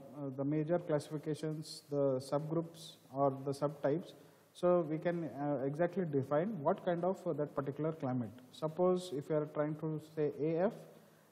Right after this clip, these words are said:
A F denotes wet equatorial, uh, tropical rainforest with, uh, rainfall, um, of driest month which is less than six centimeter, or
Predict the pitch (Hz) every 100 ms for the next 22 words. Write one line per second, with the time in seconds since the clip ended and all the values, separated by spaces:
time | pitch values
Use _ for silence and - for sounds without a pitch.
0 | - 170 202 202 165 180 190 185 151 156
1 | 185 - - - 139 165 165 165 165 214
2 | 269 - - - _ 135 135 135 135 147
3 | 143 160 175 160 156 156 156 151 185 -
4 | 151 - 143 135 139 143 139 151 160 165
5 | 131 135 135 127 - - - - - -
6 | 147 139 156 170 165 165 175 156 139 156
7 | 143 139 170 - 180 208 - - 160 151
8 | 147 135 - - - - 147 131 113 98
9 | - 135